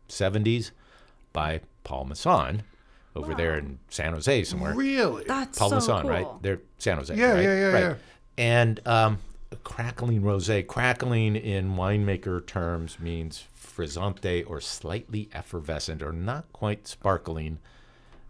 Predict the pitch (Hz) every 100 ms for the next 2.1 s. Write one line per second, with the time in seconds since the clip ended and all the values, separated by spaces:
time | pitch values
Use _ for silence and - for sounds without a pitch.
0 | - - 285 127 113 113 107 - 127 101
1 | 87 80 - - 427 415 87 - 175 92
2 | 80